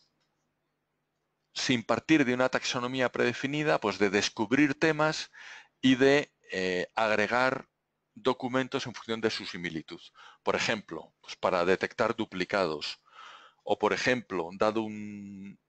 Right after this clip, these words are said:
una colección de documentos cuya estructura, eh, organización desconozco, pues tratar de, eh,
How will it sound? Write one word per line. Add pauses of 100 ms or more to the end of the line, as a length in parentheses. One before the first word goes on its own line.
una
colección
de
documentos
cuya
estructura, (280)
eh,
organización
desconozco,
pues
tratar
de, (560)
eh,